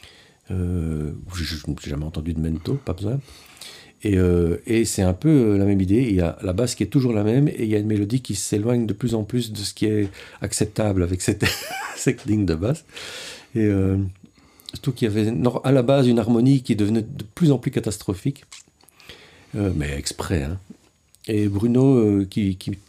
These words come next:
qui joue avec moi la mélodie, euh, a mis le hola. Il dit, « Tu veux bien jouer faux, mais jusqu'à un certain stade. » Donc ça s'est, ça s'est réharmonisé quelque part. <laughs> Je laisse les choses couler, ça devient,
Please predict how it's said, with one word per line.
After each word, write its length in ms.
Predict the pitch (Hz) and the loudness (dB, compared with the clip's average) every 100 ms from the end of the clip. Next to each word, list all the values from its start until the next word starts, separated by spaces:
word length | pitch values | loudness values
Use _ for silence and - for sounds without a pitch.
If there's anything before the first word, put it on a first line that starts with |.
| - | -14
qui 100 | - | -10
joue 160 | 104 107 | -2 -2
avec 260 | 101 107 | -2 -4
moi 140 | 110 113 | -2 0
la 80 | 101 | 0
mélodie, 480 | 98 98 113 117 | 0 -2 -2 0
euh, 180 | 104 98 98 - - - | 0 0 -4 -14 -20 -8
a 80 | 107 | 0
mis 160 | 120 120 | 2 6
le 200 | 120 - | 4 4
hola. 400 | 120 104 69 - - | 4 4 0 -10 -10
Il 220 | 107 107 - | -8 -8 -14
dit, « 260 | - 110 - - - | -14 -16 -18 -20 -16
Tu 120 | 131 | -6
veux 140 | 117 | -4
bien 460 | 117 135 131 113 101 | 0 2 4 2 0
jouer 280 | 110 107 104 | 0 0 0
faux, 300 | - 131 120 | 0 0 2
mais 380 | 104 98 98 104 - - - - | 2 2 0 -4 -14 -20 -20 -12
jusqu'à 280 | 131 - 113 | -8 0 2
un 40 | |
certain 360 | - 120 123 107 | 2 2 2 2
stade. » 320 | - 82 78 | 0 0 0
Donc 120 | 98 | -2
ça 100 | 107 | -2
s'est, 260 | - 131 - | 0 0 -2
ça 160 | - 127 | -6 -4
s'est 180 | - 120 | -2 -4
réharmonisé 920 | 104 151 127 135 127 135 113 110 117 | 2 2 4 6 8 6 6 4 4
quelque 260 | 131 - | 0 0
part. 400 | 120 131 135 135 135 - 277 233 - | -2 0 0 0 -2 -4 -6 -6 -12
<laughs> 380 | - - - - | -14 -14 -16 -8
Je 260 | 180 190 156 | -4 2 2
laisse 160 | 120 | 2
les 60 | 110 | 0
choses 240 | - 113 - | 0 -2 -2
couler, 360 | 117 101 110 | 0 4 2
ça 140 | 160 104 | 2 -2
devient, 380 | 80 76 73 | 0 0 0